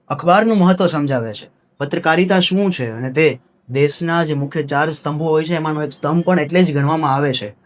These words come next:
અને ત્યારે, અ, ઇનસાઇડ ધ બુકના આ ત્રીજા એપિસોડની અંદર આપ સૌનું હાર્દિક સ્વાગત કરું છું અને વાત પત્રકારિતાની એટલા માટે કરી છે,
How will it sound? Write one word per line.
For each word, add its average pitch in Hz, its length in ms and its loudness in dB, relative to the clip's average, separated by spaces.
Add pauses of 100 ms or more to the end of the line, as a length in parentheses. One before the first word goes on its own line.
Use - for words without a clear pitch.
(320)
અને 139 120 0
ત્યારે, 156 360 2 (480)
અ, 135 60 -2 (200)
ઇનસાઇડ 185 260 4
ધ 208 40 6
બુકના 220 560 4 (180)
આ 156 60 -2
ત્રીજા 180 340 6
એપિસોડની 202 420 4
અંદર 214 360 4 (200)
આપ 156 140 0
સૌનું 185 340 4
હાર્દિક 165 280 2
સ્વાગત 180 320 2
કરું 202 200 0
છું 214 140 2
અને 190 120 2
વાત 170 260 2 (380)
પત્રકારિતાની 226 640 4
એટલા 226 200 4
માટે 226 220 4
કરી 226 220 4
છે, 247 220 0